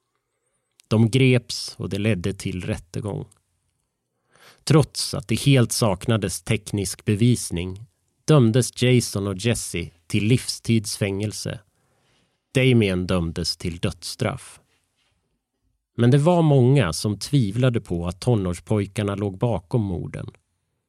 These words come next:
Förhöret med Jesse, som då var minderårig och som sagt hade en diagnos,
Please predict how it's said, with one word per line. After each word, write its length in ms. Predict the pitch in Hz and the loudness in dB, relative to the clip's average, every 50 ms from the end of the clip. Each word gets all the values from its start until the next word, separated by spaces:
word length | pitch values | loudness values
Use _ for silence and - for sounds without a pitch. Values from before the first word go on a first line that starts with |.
| _ _ _ _ _ _ _ _ - - _ - | _ _ _ _ _ _ _ _ -20 -20 _ 0
Förhöret 540 | - 147 143 120 123 127 123 123 123 - - | 4 4 6 6 6 6 6 4 4 4 2
med 160 | 135 127 113 | 2 2 4
Jesse, 520 | 127 151 135 - - - - 101 98 - - - _ _ | 4 2 2 2 -2 -8 -8 -10 -10 -10 -12 -18 _ _
som 260 | - - - 95 95 | -14 -10 -10 -6 -4
då 160 | 90 117 117 | -2 0 0
var 160 | 113 104 98 101 | 0 2 2 4
minderårig 920 | 110 123 117 101 95 92 101 113 127 131 123 107 92 85 90 90 - _ _ _ | 4 4 4 4 2 -2 0 0 0 2 0 0 -2 -4 -6 -8 -12 _ _ _
och 120 | - 101 90 | -10 -8 -6
som 160 | - 92 87 | -6 -6 -6
sagt 440 | - - 127 107 - - - - - | -2 0 0 0 -2 -4 -12 -14 -10
hade 240 | - 98 90 95 104 | -8 -6 -4 -4 -4
en 100 | 95 90 | -4 -2
diagnos, 760 | 95 92 90 90 110 127 143 120 - 85 - - - - - | -2 -2 0 0 0 0 0 0 -4 -6 -10 -10 -12 -14 -16